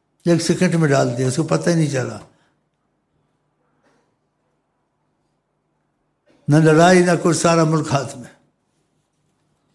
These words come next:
یا اللہ کو فتح دینے میں اسلحے کی ضرورت ہے؟ کیوں ایسا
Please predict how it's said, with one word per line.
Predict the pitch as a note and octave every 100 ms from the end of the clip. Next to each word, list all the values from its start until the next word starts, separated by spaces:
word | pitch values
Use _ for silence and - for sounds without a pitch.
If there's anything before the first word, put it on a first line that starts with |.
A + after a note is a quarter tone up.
| _ _ _ _ -
یا | D3
اللہ | E3 F3+ F#3+
کو | F#3 F#3+
فتح | F#3 F#3 F#3
دینے | E3+ F#3 F3+
میں | E3+
اسلحے | D#3+ F3+ E3+
کی | E3
ضرورت | D3+ D3+ D3+ D3+ D3+
ہے؟ | B2 G#2 - _ _ _ _ _ _ _ _ _ _ _ -
کیوں | A3 B3+ A3+
ایسا | F#3+ F3+